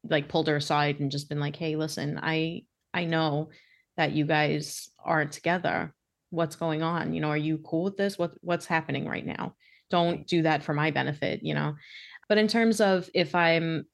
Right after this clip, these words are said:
Speaker 1: in, in un-, uncomfortable situations or confrontational situations, I'm definitely more likely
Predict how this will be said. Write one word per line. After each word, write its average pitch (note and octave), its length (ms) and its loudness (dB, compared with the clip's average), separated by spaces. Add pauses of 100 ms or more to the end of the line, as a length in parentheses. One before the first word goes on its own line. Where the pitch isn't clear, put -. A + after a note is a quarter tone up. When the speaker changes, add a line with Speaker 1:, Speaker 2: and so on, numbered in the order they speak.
Speaker 1:
in, F3 140 4
in E3+ 260 0
un-, - 240 0
uncomfortable E3+ 500 0
situations D#3+ 720 0
or D3+ 60 0
confrontational D3+ 640 -2
situations, D3+ 760 -2
I'm D#3 140 2
definitely D3+ 720 -2
more C#3+ 220 0
likely C#3+ 480 -2